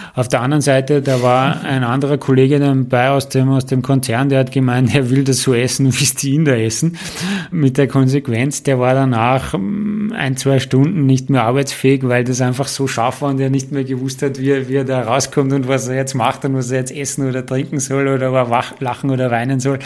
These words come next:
Ähm, also das sind halt schon die, die Herausforderungen, die, die dazukommen, ähm, wenngleich die einfach amüsant sind zu erzählen. Und aus meiner Sicht, wenn man sich bewusst ist, was man da, da macht und, äh, ja,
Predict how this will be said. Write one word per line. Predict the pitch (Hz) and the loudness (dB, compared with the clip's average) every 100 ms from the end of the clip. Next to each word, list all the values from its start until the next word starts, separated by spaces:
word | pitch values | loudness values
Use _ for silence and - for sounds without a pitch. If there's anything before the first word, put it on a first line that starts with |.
| - - 254 247 - | -8 -8 -6 -8 -8
Ähm, | 131 123 135 - | -8 -6 -6 -8
also | 135 127 | -6 -4
das | 131 123 | -4 -2
sind | 135 | 0
halt | 139 127 | 0 0
schon | 135 | 0
die, | 131 127 120 151 - | 2 0 0 -2 -6
die | 123 123 120 123 - | -6 -4 -2 -2 -4
Herausforderungen, | 107 98 113 - 117 117 117 | -6 -4 -6 -4 -2 0 0
die, | 110 117 117 - - - - | 0 0 0 -6 -20 -20 -10
die | 113 | -6
dazukommen, | 117 113 123 127 113 113 120 | -4 -4 -6 -4 -2 0 -2
ähm, | 117 117 135 117 | -2 -4 -4 -4
wenngleich | 107 - 98 | -6 -6 -10
die | - 117 104 - - - - | -4 -4 -4 -8 -20 -20 -10
einfach | 107 92 120 110 131 | -10 -6 -6 -6 -8
amüsant | 101 107 104 104 98 | -6 -6 -6 -10 -12
sind | - 113 104 - - - - _ | -8 -6 -6 -10 -20 -20 -20 _
zu | - 147 | -8 -6
erzählen. | 110 - 98 104 113 | -6 -6 -6 -2 -2
Und | 120 117 107 | -2 -4 -6
aus | 104 | -6
meiner | 95 85 104 | -8 -6 -6
Sicht, | - 107 - 104 | -4 -6 -6 -6
wenn | 101 | -4
man | 110 | -2
sich | 104 | -4
bewusst | - 101 101 - 113 | -4 -4 -4 -6 -6
ist, | 107 | -6
was | 104 | -4
man | 107 101 | -4 -2
da, | 107 101 - - - - - - | -2 -2 -6 -18 -20 -20 -14 -4
da | 110 | -2
macht | 95 98 117 - 117 | -2 -4 -6 -8 -6
und, | 107 101 - | -4 -4 -6
äh, | 120 107 113 135 156 170 - | -6 -6 -6 -8 -8 -8 -8
ja, | 139 98 82 | -6 -4 -6